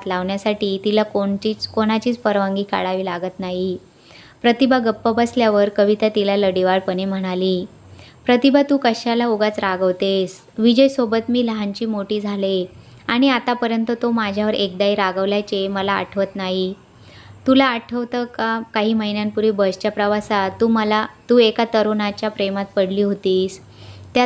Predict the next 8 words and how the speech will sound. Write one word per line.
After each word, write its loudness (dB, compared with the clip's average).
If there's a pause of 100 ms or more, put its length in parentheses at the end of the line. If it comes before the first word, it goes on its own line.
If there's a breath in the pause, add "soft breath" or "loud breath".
तरुणाचंही 0
तुझ्यावर 0
प्रेम -2
असावं 0
असं -2
तुला 0
वाटत -2
होतं, 0